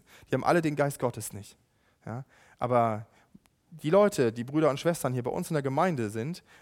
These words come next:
ähm, die haben den Geist Gottes. Und die, die, die sind auch gute Ärzte.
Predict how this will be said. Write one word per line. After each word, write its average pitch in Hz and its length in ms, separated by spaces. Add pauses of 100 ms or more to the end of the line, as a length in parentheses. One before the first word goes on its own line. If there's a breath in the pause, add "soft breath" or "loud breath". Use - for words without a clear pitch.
ähm, 123 200
die 160 140
haben 180 160
den 127 140
Geist 101 260
Gottes. 101 420 (300 soft breath)
Und 135 180
die, 131 280
die, 131 200
die - 220
sind 151 180
auch 202 160
gute 123 220
Ärzte. 101 460